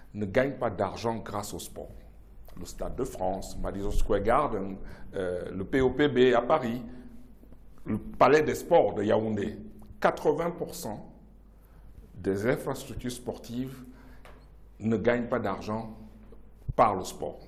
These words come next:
Quatre-vingts pour cent des activités qui apportent de l'argent aux infrastructures sportives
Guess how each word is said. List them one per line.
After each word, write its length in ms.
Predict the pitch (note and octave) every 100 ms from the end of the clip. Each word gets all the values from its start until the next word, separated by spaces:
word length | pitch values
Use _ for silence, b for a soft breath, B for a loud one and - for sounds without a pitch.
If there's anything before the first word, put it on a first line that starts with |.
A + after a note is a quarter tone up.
| - - -
Quatre-vingts 540 | F3 - E3+ D3 F#3
pour 240 | G3+ D#3 A2
cent 220 | - A#2 - -
des 240 | A#2 G#2
activités 580 | C3 - - B2+ B2+ -
qui 160 | - D3
apportent 340 | A#2 B2+ C3
de 60 | A#2+
l'argent 500 | A2+ A2 - B2 G2 A2+ - - b b b b b b - -
aux 280 | - G2+ B2
infrastructures 720 | B2+ - C3 G#2+ A#2+ - A#2
sportives 600 | G#2 - - - E3 G#3